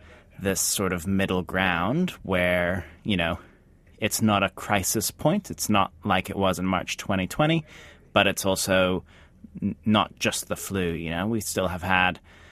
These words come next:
more than two thousand people die of covid this year, not with, but of. Uh, and that's, you know,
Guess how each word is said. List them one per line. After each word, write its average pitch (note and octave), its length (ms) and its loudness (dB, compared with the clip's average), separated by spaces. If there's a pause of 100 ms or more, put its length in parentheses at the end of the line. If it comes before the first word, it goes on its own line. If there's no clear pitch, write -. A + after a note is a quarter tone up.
(540)
more A2 240 4
than G2+ 140 0
two G#2 160 -4
thousand F#2 380 0
people F2+ 440 -4 (320)
die F#2 420 2
of G2+ 360 0
covid F2 420 -4
this F2+ 320 -6
year, G2 500 -4
not F#2 240 -4
with, F#2 240 -4
but - 160 -8
of. F#2 400 0 (320)
Uh, F2+ 300 -2 (100)
and F2+ 380 -4
that's, - 300 -4
you G2+ 40 0
know, E2 140 -2